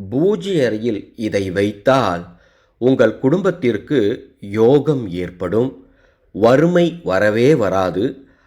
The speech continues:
அன்னபூரணி தாயாரின் அருள் கிடைக்கும், கஷ்டங்கள் நீங்கும், காரிய தடைகள் விலகி ஓடும். ஒரு அற்புதமான வழிபாடு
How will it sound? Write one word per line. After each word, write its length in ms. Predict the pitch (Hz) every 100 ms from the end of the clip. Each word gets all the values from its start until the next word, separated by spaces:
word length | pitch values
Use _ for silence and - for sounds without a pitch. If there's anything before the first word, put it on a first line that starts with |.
| _
அன்னபூரணி 800 | - 113 156 180 165 147 123 120
தாயாரின் 600 | 113 101 107 104 101 95
அருள் 360 | - 92 101 113
கிடைக்கும், 680 | - 165 175 - 110 131 - _ _ _
கஷ்டங்கள் 720 | - 143 - - 196 180 143
நீங்கும், 640 | 95 95 104 104 104 107 - _ -
காரிய 680 | 120 117 131 139 160 165
தடைகள் 440 | 165 95 92 101 190
விலகி 400 | 113 98 90 92
ஓடும். 420 | 87 90 90 -
ஒரு 180 | 107 101
அற்புதமான 720 | 92 87 - 104 107 110 160
வழிபாடு 760 | 113 107 110 117 117 147 -